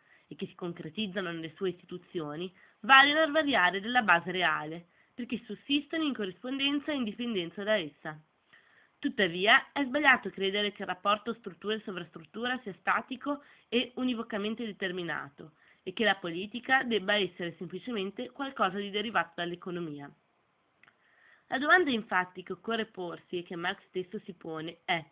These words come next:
possiamo prescindere dalla forma, la sovrastruttura, per cogliere il contenuto, la struttura? La risposta è chiaramente negativa. Per cogliere il reale sono necessarie mediazioni sovrastrutturali.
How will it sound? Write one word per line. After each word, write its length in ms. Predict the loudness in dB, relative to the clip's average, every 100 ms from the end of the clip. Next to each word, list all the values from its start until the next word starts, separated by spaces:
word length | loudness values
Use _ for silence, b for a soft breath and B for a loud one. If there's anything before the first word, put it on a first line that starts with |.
| b b b b
possiamo 500 | -6 -6 2 4 4
prescindere 680 | 4 2 2 -4 0 2 4
dalla 180 | 4 2
forma, 600 | 2 0 2 2 2 0
la 160 | -4 -4
sovrastruttura, 880 | -4 -10 -10 -12 -8 -2 2 4 2 b b b
per 160 | -4 4
cogliere 360 | 6 8 6
il 80 | 4
contenuto, 800 | -2 -4 -2 -2 -2 -4 -8 -8 _
la 100 | -10 -8
struttura? 640 | -14 -8 0 4 4 2 _ _ b b b b
La 100 | 0
risposta 640 | 0 0 -4 0 4 2 2
è 160 | -4
chiaramente 520 | 2 2 4 2 0
negativa. 680 | 0 0 0 -2 -8 -8 -10 -8
Per 160 | -6 0
cogliere 380 | 4 4 4
il 100 | 2
reale 460 | 4 6 6 4 0
sono 140 | -4 -4
necessarie 760 | -4 -6 -8 0 4 4 0
mediazioni 640 | -4 -4 -8 -6 -4 -4 -6
sovrastrutturali. 920 | -4 -4 -8 -14 -6 -4 -4 -8 -16